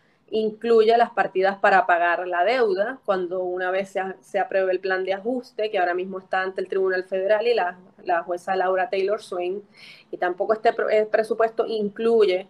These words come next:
lo que es la nómina de estos empleados de la Autoridad de Energía Eléctrica que van a pasar a otras agencias y que no se van a ir a trabajar con Luma.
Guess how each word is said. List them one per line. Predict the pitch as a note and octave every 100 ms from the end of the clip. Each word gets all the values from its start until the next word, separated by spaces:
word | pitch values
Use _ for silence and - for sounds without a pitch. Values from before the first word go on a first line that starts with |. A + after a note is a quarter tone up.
| _ _ -
lo | G3 G3
que | G3 F3+
es | F#3+ G#3+
la | G#3+
nómina | G#3 A3 A3 G3+ F#3+ F#3+
de | E3+
estos | F3 - G#3
empleados | A3 G#3+ G#3+ G#3 G#3 G#3+ G3+
de | G3
la | G3+
Autoridad | G3+ G3 F3+ F3+
de |
Energía | G3 G#3 G#3+
Eléctrica | A3 A3 A3+ F#3+
que | F3+
van | E3+
a | F#3
pasar | G#3+ G#3 G3+
a |
otras | F3 F3 G#3+ G#3+
agencias | - A#3 B3 A#3+ A#3 A3 A3
y | -
que | G3 F3+
no | E3+
se | F3
van | G3+ G3
a | G3+
ir | G3
a |
trabajar | G3+ F3+ G3+ G#3
con | F3+ F3+
Luma. | B3+ A#3+